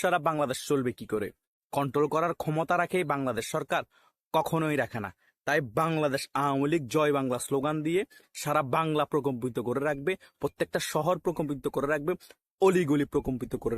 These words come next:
রাখবে। ঠেকানোর ক্ষমতা আগেও কারো ছিল না, এখনো কারো নেই। হয়তো সময়ের কারণে বাংলাদেশ আওয়ামী লীগের কিছু কর্মী কোণঠাসা হয়ে আছে, কারণ নেতৃত্বের অভাব। কিন্তু বাংলাদেশ আওয়ামী লীগ নেতৃত্বের অভাবও নেতৃত্ব তৈরি করতে পারে, সেটা এই দুঃসময়ে দেখিয়ে দিবে।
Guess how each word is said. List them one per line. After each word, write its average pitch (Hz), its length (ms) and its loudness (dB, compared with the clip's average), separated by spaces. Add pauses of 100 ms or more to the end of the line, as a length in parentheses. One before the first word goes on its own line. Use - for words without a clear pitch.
রাখবে। 104 220 -6 (340)
ঠেকানোর 156 380 0
ক্ষমতা 160 360 -2 (120)
আগেও 139 280 2
কারো 170 160 2
ছিল 170 160 -4 (120)
না, 196 40 -2 (280)
এখনো 143 320 -2
কারো 120 220 0
নেই। 107 140 -6 (320)
হয়তো 143 240 0 (120)
সময়ের 185 360 2
কারণে 180 200 0 (120)
বাংলাদেশ 143 320 -2 (160)
আওয়ামী 135 240 0
লীগের 151 200 -2
কিছু - 220 -6 (100)
কর্মী 165 220 0 (100)
কোণঠাসা 156 380 -4
হয়ে 131 240 0
আছে, - 140 -4 (280)
কারণ 139 280 0
নেতৃত্বের 127 580 -2
অভাব। 110 180 -2 (340)
কিন্তু 131 180 0 (140)
বাংলাদেশ 147 380 0 (120)
আওয়ামী 143 280 2
লীগ 165 200 -2
নেতৃত্বের 147 440 -2 (100)
অভাবও 151 260 2
নেতৃত্ব - 380 -4 (140)
তৈরি 127 260 0
করতে 123 240 -4
পারে, 170 180 0 (360)
সেটা 147 200 -2 (280)
এই 185 140 8
দুঃসময়ে 165 420 -2 (420)
দেখিয়ে 135 360 0
দিবে। 104 240 -4